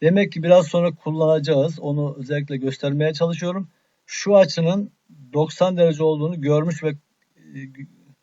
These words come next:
tanımış oluyoruz. Bir doksan da burada var. Aynı doğruya dik olan doğrular birbirine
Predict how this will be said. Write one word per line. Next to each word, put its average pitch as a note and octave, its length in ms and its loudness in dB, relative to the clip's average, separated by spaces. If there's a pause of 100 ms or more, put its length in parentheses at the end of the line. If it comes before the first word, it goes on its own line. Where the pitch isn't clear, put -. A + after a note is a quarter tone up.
(240)
tanımış D3+ 400 0
oluyoruz. A#2 260 -8 (500)
Bir E3+ 120 -4
doksan F#3+ 400 2
da F3+ 160 2
burada D#3 280 2
var. F#3+ 180 4 (440)
Aynı G3+ 380 4
doğruya F#3 420 2
dik - 160 -6
olan F#3 340 -2
doğrular D#3+ 520 2
birbirine E3+ 380 0